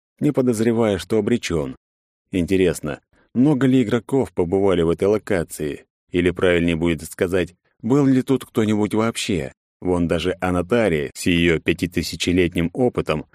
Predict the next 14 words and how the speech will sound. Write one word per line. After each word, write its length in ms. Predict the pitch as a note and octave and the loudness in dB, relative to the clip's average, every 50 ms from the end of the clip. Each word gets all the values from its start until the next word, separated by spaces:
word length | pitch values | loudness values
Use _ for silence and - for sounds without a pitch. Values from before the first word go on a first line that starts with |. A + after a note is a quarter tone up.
| - _ _ | -20 _ _
оказалась 560 | - A#2 - C3 A2+ G#2+ A#2 A2 G#2+ G2+ F#2 | -6 0 0 0 2 2 2 4 4 2 2
здесь 300 | E2 F2 F2+ F2+ E2 - | 0 -2 -2 -2 -2 -4
первый 340 | - - F2+ F2 F2 F2 G2 | -2 0 2 2 4 2 2
раз. 340 | G#2+ G#2 E2 C2+ - - - _ _ _ _ _ _ | 2 2 0 -2 -4 -10 -18 _ _ _ _ _ _
Неужели 560 | F#2 F2 F2 E2+ D#2+ D2+ F#2+ G#2 A2 A2 A2+ | -2 0 0 0 0 2 2 2 4 4 2
мне 200 | A2+ A2+ G#2+ G#2 | 2 2 2 0
так 220 | - - G2+ - _ | 0 -2 -4 -2 _
повезло? 600 | - A#2 A#2+ A#2+ A2+ A2+ G#2+ F#2 D#2 C#2+ C#2+ - _ _ _ _ _ _ _ _ | 0 2 2 2 0 0 0 0 0 0 -4 -10 _ _ _ _ _ _ _ _
Или, 200 | - A#2 G#2 F#2+ | -2 0 2 4
учитывая 440 | F#2 F2+ E2+ - F#2 E2 F2+ F2 E2+ | 4 2 2 -2 -2 0 2 2 2
бесконечность 720 | E2 D#2 E2 - - F2+ F2 F#2 E2+ D#2+ - - D#2+ D2+ - | 2 0 -4 -2 -2 0 0 2 0 0 -2 -4 -6 -6 -4
самой 280 | - F2 F2 E2+ D#2+ | -2 -2 0 0 -2
вселенной 540 | D#2 - - F2 F2 F#2 F2 E2+ D#2+ E2 - - | -2 -2 -2 0 2 2 2 2 0 -2 -2 -4
Иджи, 480 | G#2+ G2 D#2+ E2 G#2+ C3 C3+ A#2 G2 | -8 -8 -4 0 2 2 2 2 0